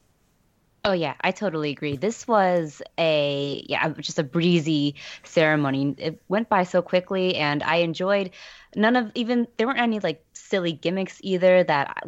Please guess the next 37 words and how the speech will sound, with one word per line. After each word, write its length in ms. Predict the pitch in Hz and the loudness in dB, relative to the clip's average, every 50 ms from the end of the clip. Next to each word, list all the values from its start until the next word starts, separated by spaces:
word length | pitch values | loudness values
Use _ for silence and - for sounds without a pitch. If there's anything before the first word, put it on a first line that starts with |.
| 156 143 135 - | -12 -12 -6 -4
really, 460 | 175 180 170 170 165 165 160 147 - _ - | -2 -2 0 0 -2 -2 -4 -4 -6 _ -6
that, 180 | - 165 - - _ _ _ - | -6 -6 -6 -10 _ _ _ -4
um, 400 | 147 147 143 135 131 131 135 139 - _ _ - - - - _ | -2 -2 0 -2 -2 -4 -6 -6 -8 _ _ -20 -20 -20 -20 _
dragged 380 | - 151 143 127 131 143 143 143 | -2 0 2 2 2 0 -2 -4
the 80 | 147 | -8
show 200 | 143 - 151 143 | -6 -2 -2 0
in 60 | 143 143 | 0 0
any 200 | 139 135 135 131 | -2 -2 -4 0
bit. 320 | 135 147 156 160 - - | 2 4 4 4 2 -2
So 140 | - 170 147 | -2 0 2
I, 240 | 135 151 180 185 175 _ _ _ _ _ - | 2 2 0 -2 -6 _ _ _ _ _ -6
I 240 | 160 208 247 240 - _ - | -4 -2 -4 -4 -6 _ -2
like 200 | 143 175 - - | -2 -2 -2 -4
this 140 | 233 - - | -6 -4 -2
a 60 | 151 | -2
lot. 200 | 135 190 208 - | 0 0 0 0
I, 120 | 151 156 160 | -2 -4 -2
yeah, 180 | 180 196 - - _ _ _ _ - | -2 -2 -2 -4 _ _ _ _ -4
they 60 | 190 | -4
should 160 | 208 - 233 - | -4 -4 -4 -4
go 140 | 233 240 226 | -2 -2 0
hostless 360 | 208 226 254 254 - 240 - | 2 0 0 0 -2 -6 -4
from 140 | - 226 226 | -4 -2 0
now 220 | 208 202 214 214 226 | 0 2 2 4 4
on, 220 | 226 208 170 151 - - - - - | 4 4 2 0 -4 -10 -20 -6 0
or 200 | - 208 208 214 | 2 2 4 2
just 200 | 208 220 - - | 0 -4 -8 -6
have, 340 | - 202 196 202 220 214 202 | -2 0 2 2 2 2 2
um, 320 | 208 190 190 180 180 175 - | 2 2 4 2 0 -2 -4
the 120 | - 180 175 | -6 -6 -4
best 300 | - 165 165 - - - | -2 -2 -4 -4 -8 -10
comedians, 680 | - 190 175 170 170 170 170 160 165 165 160 - - - | -8 -6 -4 -4 -4 -4 -2 -2 -4 -4 -6 -10 -14 -10
uh, 120 | - 170 165 | -8 -8 -6
just 360 | 147 - 165 - - - - | -6 -6 -8 -8 -10 -8 0
show 160 | - 220 208 | 2 4 6
up 220 | 202 202 202 - - | 6 4 2 0 0
for 320 | 185 170 165 156 143 | 2 2 4 2 2